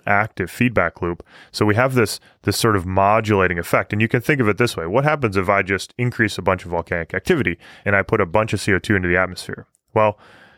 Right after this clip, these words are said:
if we do that, weathering's gonna happen faster. So more weathering means that we're gonna start drawing down C O two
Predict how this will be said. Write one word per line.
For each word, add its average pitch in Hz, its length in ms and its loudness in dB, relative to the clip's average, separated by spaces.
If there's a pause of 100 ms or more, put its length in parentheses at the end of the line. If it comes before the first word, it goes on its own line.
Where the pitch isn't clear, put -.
(160)
if - 120 -10
we 131 60 4
do 151 280 0
that, 107 560 0 (160)
weathering's 120 460 2
gonna 98 220 0
happen 95 360 -2
faster. - 540 -4 (200)
So - 160 -8
more 98 300 0
weathering 92 500 0 (380)
means 98 260 0
that 92 300 0
we're 98 160 -2
gonna 98 160 2
start 98 300 -2
drawing 101 340 2
down 131 240 0
C - 160 -10
O 82 60 -8
two 80 260 -14